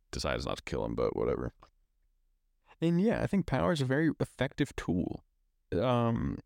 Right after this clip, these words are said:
when talking about suspense and expectations, because it's not so much having it is the sh-, the good idea. It's the ability to, as a writer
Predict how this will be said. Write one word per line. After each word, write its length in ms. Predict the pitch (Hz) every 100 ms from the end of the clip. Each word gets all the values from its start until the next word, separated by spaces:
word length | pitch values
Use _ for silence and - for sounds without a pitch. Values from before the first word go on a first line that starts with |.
| _ _
when 240 | 143 139 123
talking 340 | 117 120 117
about 440 | 113 107 107 69 - _ _ -
suspense 580 | - 123 - 117 117 113
and 80 |
expectations, 880 | 110 - 104 - 113 123 - - - _ - - _ _ _ _ -
because 560 | 120 120 107 107 110 - -
it's 160 | 120 -
not 200 | 139 135
so 200 | - 123
much 400 | 107 107 - -
having 520 | - - 110 117 127
it 200 | 135 135 _ _ -
is 340 | 117 107 101 - -
the 180 | 104 101
sh-, 180 | - - _ 120
the 360 | 110 120 101 -
good 160 | 110
idea. 380 | 131 135 156 156 _ _ -
It's 360 | 110 - - -
the 320 | 110 110 107 - - - _ _ _ -
ability 760 | 113 98 113 113 113 110 107 - -
to, 520 | - 104 101 98 - - _ _ -
as 220 | 110 110
a 60 | 110
writer 600 | 104 90 65 60 82